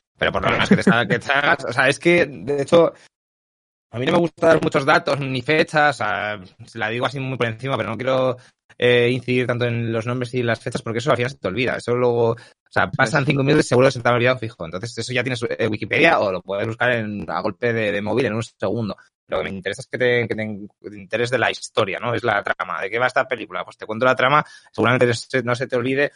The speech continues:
Speaker 1: pero si te digo el nombre del protagonista o no sé qué, eso se te va a olvidar al segundo.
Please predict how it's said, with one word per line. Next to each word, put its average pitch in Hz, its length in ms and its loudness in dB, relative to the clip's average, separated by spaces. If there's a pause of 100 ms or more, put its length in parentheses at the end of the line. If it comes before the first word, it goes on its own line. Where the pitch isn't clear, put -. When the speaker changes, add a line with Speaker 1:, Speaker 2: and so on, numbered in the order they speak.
(120)
Speaker 1:
pero 120 140 -2
si 117 40 -4
te 117 80 -4
digo 120 200 4
el 139 100 0
nombre 147 340 4
del 139 140 4
protagonista 143 1040 4 (320)
o 139 100 0
no 139 100 2
sé 127 220 2
qué, 147 220 6
eso 131 140 0
se 127 80 -16
te - 140 -6
va 131 60 4
a - 20 4
olvidar 127 240 4
al 131 80 2
segundo. 95 440 -12